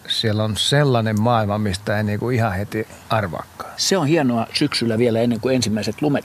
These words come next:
Speaker 2: tulee. Sekin häiritsee sitä, sitä tähtitaivaan tarkkailua se lumi. Eli nyt hyvä, hyvä pointti, Asko, että nyt kun on pimeätä, jos tulee kirkkaita öitä, niin ei muuta kuin tähtitaivasta tähyilemään.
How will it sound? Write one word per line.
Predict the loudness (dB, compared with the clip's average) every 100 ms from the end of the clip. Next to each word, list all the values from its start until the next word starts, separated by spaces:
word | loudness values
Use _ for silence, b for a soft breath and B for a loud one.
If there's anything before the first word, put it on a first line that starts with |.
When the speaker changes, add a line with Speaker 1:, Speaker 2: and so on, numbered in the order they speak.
| -4
Speaker 2:
tulee. | -4 -4 -6 B B B B
Sekin | -2 0 2
häiritsee | 4 2 2 0 0
sitä, | 2 2 0 -2 B B B B
sitä | -2 0 2
tähtitaivaan | 0 0 -4 -2 -2 -4 -4
tarkkailua | -4 -4 -4 -2 -4
se | -4 -8 -4 0
lumi. | 2 0 B B B B
Eli | 0 0 2
nyt | 0 0 -6 -14 -18 -20 -18 -6 0
hyvä, | 2 2 0 2
hyvä | 2 4
pointti, | 4 2 0 -4
Asko, | -2 -4 -6 -10 B B B B -4
että | 0
nyt | 2 0 0
kun | 2
on | 2
pimeätä, | 2 2 2 0 -2
jos | -2
tulee | 0 0
kirkkaita | 2 0 0 -2 0 0
öitä, | 0 0
niin | -4 -2
ei | 2 2
muuta | 2 0
kuin | -2 0
tähtitaivasta | -2 -2 -4 -4 -6 -8 -6
tähyilemään. | -4 -4 -6 -8 -12